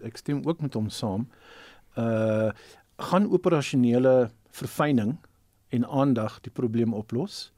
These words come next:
So veronderstel ons lei mense beter op, <laughs> gaan dit die probleem oplos? Gaan ons, moet ons van die politieke leiers ontslaa raak? So sit 'n ander minister in of 'n adjunk, 'n minister en 'n adjunk,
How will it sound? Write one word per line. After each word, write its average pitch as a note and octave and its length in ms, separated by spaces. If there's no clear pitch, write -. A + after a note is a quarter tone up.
So - 140
veronderstel F3 500
ons C#3 140
lei B2+ 160
mense C#3 320
beter B2 320
op, A#2+ 160
<laughs> - 260
gaan D3+ 280
dit B2 100
die C3 100
probleem B2+ 400
oplos? C#3 400
Gaan F3 260
ons, G#3+ 180
moet E3 180
ons G#3+ 160
van A#3 160
die G3+ 160
politieke F3 460
leiers D3 340
ontslaa D#3+ 460
raak? A2 240
So C#3 140
sit F3 280
'n F3 160
ander F3 400
minister B2+ 600
in B2+ 180
of G2+ 140
'n G#2+ 160
adjunk, B2+ 520
'n A2+ 100
minister D3+ 340
en D3 80
'n D3+ 40
adjunk, B2 640